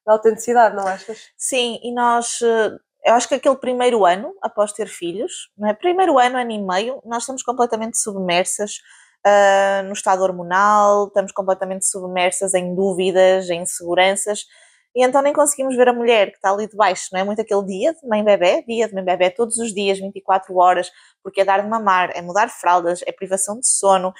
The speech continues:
Speaker 2: é dificuldades em casal, porque inevitavelmente <laughs> surge aquela falta de comunicação e aquela falta de disponibilidade.
Speaker 1: E de conexão também, muitas vezes.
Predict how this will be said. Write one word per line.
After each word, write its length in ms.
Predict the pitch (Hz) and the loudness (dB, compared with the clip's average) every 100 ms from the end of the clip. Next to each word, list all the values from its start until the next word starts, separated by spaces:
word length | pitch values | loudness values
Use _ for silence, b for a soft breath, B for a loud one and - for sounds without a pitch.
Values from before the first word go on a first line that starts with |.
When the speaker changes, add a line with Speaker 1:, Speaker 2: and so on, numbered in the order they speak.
| b b | b b
Speaker 2:
é 80 | 196 | 0
dificuldades 560 | 208 226 214 202 208 | 0 -2 0 2 2
em 100 | 208 | -2
casal, 440 | 208 240 226 233 233 | -2 -2 2 2 0
porque 220 | - 190 | -6 -12
inevitavelmente 880 | 196 202 208 208 208 208 226 262 - | -10 -4 -2 0 0 0 -4 -6 -2
<laughs> 240 | 285 277 | 0 0
surge 480 | - - 349 294 330 339 B B | 0 4 4 4 0 -4 B B
aquela 300 | 240 262 254 | -4 0 0
falta 300 | 254 254 262 | 2 0 0
de 80 | 254 | -4
comunicação 680 | 240 240 240 233 233 220 208 | -8 -8 -4 -2 0 0 0
e 60 | 214 | 0
aquela 200 | 214 214 | 0 2
falta 260 | 202 202 | 2 -2
de 80 | 202 | -4
disponibilidade. 720 | - - 202 196 202 190 190 | -8 -8 -8 -2 0 2 2
Speaker 1:
E 20 | |
de 60 | 202 | 0
conexão 540 | 208 202 196 - 214 | 0 -2 -4 -10 -10
também, 280 | 214 196 196 | -8 -6 -6
muitas 260 | 196 202 190 | -8 -8 -6
vezes. 320 | 202 208 | -6 -6